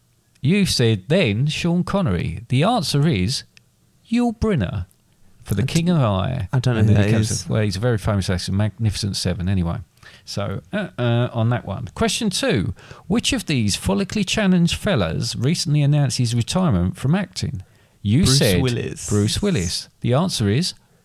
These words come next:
Speaker 1: Bruce Willis. Well
Speaker 2: Sticking
Speaker 1: done.
Speaker 2: with it.
Speaker 1: Which of these recedingly nice guys represented G B at the Olympic Games?
Speaker 2: I said Jeff Bezos.
Speaker 1: You said
Speaker 2: <laughs>
Speaker 1: Jeff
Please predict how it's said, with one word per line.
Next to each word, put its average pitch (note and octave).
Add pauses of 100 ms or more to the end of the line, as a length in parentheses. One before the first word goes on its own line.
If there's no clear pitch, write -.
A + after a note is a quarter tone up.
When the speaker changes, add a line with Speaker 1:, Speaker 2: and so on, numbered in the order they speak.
Speaker 1:
Bruce F2+
Willis. A3+
Well G2+
Speaker 2:
Sticking A#3+
Speaker 1:
done. -
Speaker 2:
with A2+
it. - (1200)
Speaker 1:
Which F#3
of B3
these F#3
recedingly F#3
nice E3
guys A2+ (840)
represented A#2
G C#3+
B G#2+
at -
the G2
Olympic G#2+
Games? -
Speaker 2:
I E3+
said A#2
Jeff A2
Bezos. B2+
Speaker 1:
You C#3+
said C#3
Speaker 2:
<laughs> -
Speaker 1:
Jeff B2+